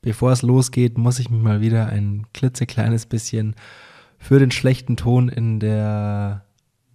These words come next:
im ersten Teil der Folge entschuldigen. Wir hatten ein kleines Problem mit Nils seiner Tonspur,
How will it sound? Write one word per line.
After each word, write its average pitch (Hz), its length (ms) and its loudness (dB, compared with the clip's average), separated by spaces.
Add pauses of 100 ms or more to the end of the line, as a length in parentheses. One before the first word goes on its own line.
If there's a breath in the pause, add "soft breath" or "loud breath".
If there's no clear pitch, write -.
(240)
im 113 160 -4
ersten 131 340 2
Teil 107 220 0
der 104 80 -2
Folge 107 320 -2
entschuldigen. 117 580 -2 (380 soft breath)
Wir 113 80 0
hatten 117 140 -2
ein 113 60 0
kleines 117 360 0
Problem 113 480 -2
mit 107 180 -4
Nils 123 300 2
seiner 107 180 -4
Tonspur, 117 640 -2